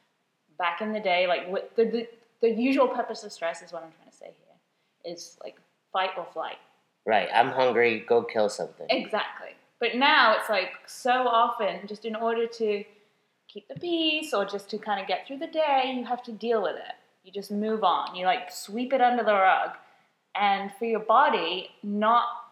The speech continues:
Speaker 1: dissipating with that stress in some kind of physical way, it's actually, it, it really does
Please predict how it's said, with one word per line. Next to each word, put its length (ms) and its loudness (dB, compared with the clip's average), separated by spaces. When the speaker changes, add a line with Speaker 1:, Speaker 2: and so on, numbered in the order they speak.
Speaker 1:
dissipating 680 -4
with 200 -4
that 220 -2
stress 480 -4
in 140 -14
some 280 -6
kind 200 -8
of 60 -12
physical 580 -6
way, 420 -6
it's 160 -20
actually, 600 -4
it, 320 -12
it 180 -10
really 240 -4
does 160 -8